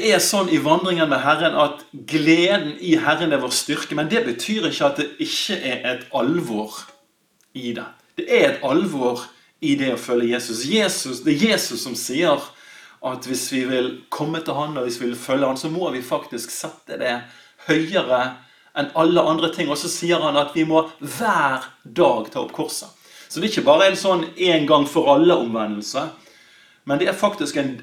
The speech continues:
et, et liv i daglig omvendelse. Det er et liv i daglig selvfornektelse. Det er et liv i daglig etterfølgelse. Det er et liv der jeg daglig får anledning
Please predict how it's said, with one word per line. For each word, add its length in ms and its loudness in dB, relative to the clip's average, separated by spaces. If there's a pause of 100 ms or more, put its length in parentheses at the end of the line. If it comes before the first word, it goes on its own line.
et, 140 -8 (100)
et 160 -4
liv 240 0
i 100 2
daglig 400 4
omvendelse. 600 -4
Det 80 0
er 80 -2
et 80 -4
liv 200 -4
i 160 -2
daglig 540 4 (420)
selvfornektelse. 840 -4 (320)
Det 80 2
er 60 0
et 40 -2
liv 220 4
i 60 6 (120)
daglig 600 6 (100)
etterfølgelse. 880 -4
Det 80 0
er 60 -4
et 80 -6
liv 180 -2
der 160 6
jeg 180 -6
daglig 480 6
får 220 0
anledning 480 0